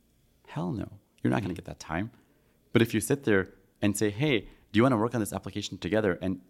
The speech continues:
Speaker 1: whatever you say, we can make it happen right now in real time." And that's exactly what happened. So for
Speaker 2: Yeah.
Speaker 1: three hours, we did this back and forth. And I think that, and it wasn't just us working together with, with Larry and, and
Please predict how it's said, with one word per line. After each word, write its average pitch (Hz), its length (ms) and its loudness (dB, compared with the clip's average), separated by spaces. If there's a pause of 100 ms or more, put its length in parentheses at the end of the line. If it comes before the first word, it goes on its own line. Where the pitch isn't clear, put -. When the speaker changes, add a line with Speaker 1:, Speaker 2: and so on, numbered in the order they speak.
(160)
Speaker 1:
whatever 123 300 4
you 123 100 2
say, 123 220 0
we 98 140 -2
can 104 120 -4
make 107 140 -4
it 101 60 -10
happen 98 280 -6
right 95 220 -2
now 87 180 -2
in 90 120 -4
real 92 220 0
time." 82 300 -10 (1000)
And 85 160 0
that's 90 180 -2
exactly 87 480 -10
what 82 100 -8
happened. 85 360 -14 (260)
So 104 120 0
for 107 140 0
Speaker 2:
Yeah. 98 100 2
Speaker 1:
three 160 220 10
hours, 139 320 8
we 113 100 4
did 117 120 -2
this 101 120 -6
back 107 260 6
and 117 120 4
forth. 110 340 4 (640)
And 101 100 6
I 101 40 8
think 117 220 2 (300)
that, - 260 -2
and 120 100 6
it 127 80 8
wasn't 143 320 2
just 117 320 -2 (480)
us 101 220 2
working 101 300 -2
together 90 440 -2
with, 87 220 -10 (140)
with 92 220 -8
Larry 87 520 -8
and, 80 240 -8
and 85 260 -4